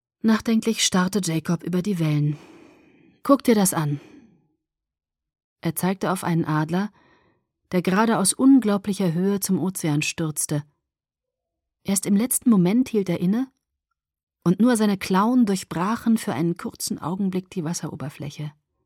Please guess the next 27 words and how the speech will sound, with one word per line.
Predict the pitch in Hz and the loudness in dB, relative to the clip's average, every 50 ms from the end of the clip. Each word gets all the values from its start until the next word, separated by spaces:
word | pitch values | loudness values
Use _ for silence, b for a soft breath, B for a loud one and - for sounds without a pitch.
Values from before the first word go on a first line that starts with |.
| _ _ _ _ _ _ _ _ _ _ _ _ _ _ _ _ _ _ _ _ - | _ _ _ _ _ _ _ _ _ _ _ _ _ _ _ _ _ _ _ _ -4
Dann | - 147 165 180 | -2 0 0 0
flog | - - - 196 190 190 | 0 -4 -6 -8 -8 -6
er | - 180 | -6 -8
davon. | 165 160 - - 185 180 208 247 - _ _ _ _ _ _ _ _ _ _ _ _ _ _ _ _ _ _ _ | -8 -8 -8 -6 -6 -6 -6 -6 -8 _ _ _ _ _ _ _ _ _ _ _ _ _ _ _ _ _ _ _
Seine | - - 175 175 165 | -4 -2 0 0 0
Flügel | - - 196 214 233 240 240 240 233 - _ | -2 -4 -4 -4 -4 -4 -4 -4 -6 -6 _
kämpften | - - 208 220 226 - - - - 202 | -8 -4 -2 -2 -2 -4 -6 -8 -4 -4
mit | 190 185 | -4 -2
dem | 185 175 | -2 -2
Gewicht | 170 170 160 175 202 190 - - | 0 0 -2 -2 -4 -6 -4 -4
des | 185 170 - | -4 -4 -4
riesigen | 165 170 208 233 240 214 220 196 196 185 | -4 -2 -2 -2 -2 -2 -2 -2 -2 -2
Fisches, | - 220 202 - 170 147 - | -2 -4 -4 -4 -4 -4 -4
den | - 156 156 | -2 -2 -2
er | 156 151 | -2 -2
geschnappt | - - - - 160 151 - - - | -2 -4 -6 -4 -6 -8 -8 -8 -10
hatte. | 151 147 151 151 147 _ _ _ _ _ _ _ _ _ _ _ _ _ _ _ _ _ _ _ _ _ _ _ _ _ _ _ _ _ _ _ _ _ _ _ | -8 -6 -6 -8 -8 _ _ _ _ _ _ _ _ _ _ _ _ _ _ _ _ _ _ _ _ _ _ _ _ _ _ _ _ _ _ _ _ _ _ _
Wohin | - 160 165 160 185 247 254 | -2 0 2 4 6 8 8
du | 254 254 233 | 8 6 4
auch | 226 - | 2 0
blickst, | - 165 147 143 - - - - - - _ _ _ _ _ _ _ _ _ _ _ _ _ _ _ _ _ _ _ | 0 -2 -2 -2 -4 -8 -14 -14 -16 -20 _ _ _ _ _ _ _ _ _ _ _ _ _ _ _ _ _ _ _
nimmt | - 165 165 156 - | 2 2 4 4 4
die | 160 | 2
Natur | 160 156 151 - 185 185 | 2 2 0 0 -2 0
ihren | 151 156 175 170 | 0 2 2 0
Lauf. | 165 151 131 127 135 - - - _ _ _ _ _ _ _ _ _ _ _ _ _ _ | 0 0 -2 -4 -8 -12 -18 -20 _ _ _ _ _ _ _ _ _ _ _ _ _ _
Jäger | - 160 156 151 151 147 175 175 190 202 - _ | -2 2 2 4 4 2 2 0 -2 -2 -6 _